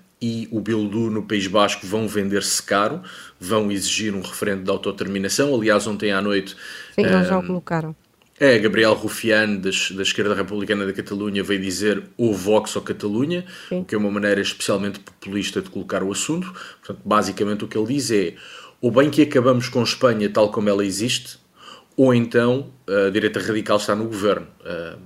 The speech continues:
Speaker 1: a-, a-, acho que esta opção e esta escolha também é sintomática, eh, do mau estado em que está,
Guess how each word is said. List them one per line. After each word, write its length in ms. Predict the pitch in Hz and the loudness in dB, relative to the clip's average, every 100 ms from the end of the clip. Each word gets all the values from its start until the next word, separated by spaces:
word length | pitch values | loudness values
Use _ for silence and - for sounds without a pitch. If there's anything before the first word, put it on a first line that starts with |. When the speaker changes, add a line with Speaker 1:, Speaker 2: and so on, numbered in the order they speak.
| 95 | -16
Speaker 1:
a-, 300 | 87 - 101 | -12 -2 0
a-, 160 | - 123 | 2 2
acho 120 | 123 | 2
que 60 | 135 | 0
esta 180 | 123 127 | 2 2
opção 460 | 120 - 123 107 | 2 2 2 2
e 80 | 104 | 0
esta 160 | 104 107 | 0 -4
escolha 400 | - 113 110 110 | -2 0 0 -2
também 400 | 110 104 107 104 | -2 0 0 0
é 140 | 113 | -2
sintomática, 1000 | - 117 98 101 101 104 104 107 110 110 - - - - | -4 -6 -8 -6 -2 -2 -2 -2 -2 -2 -6 -18 -16 -6
eh, 480 | 104 98 95 92 87 85 - | -2 0 0 -4 -8 -12 -14
do 220 | 110 117 | -6 -2
mau 260 | 117 117 113 | 2 2 2
estado 720 | - - 104 101 98 95 78 | 0 0 0 0 -4 -10 -10
em 140 | 98 95 | -8 -6
que 80 | |
está, 480 | - - 101 95 95 | -6 -2 0 0 -2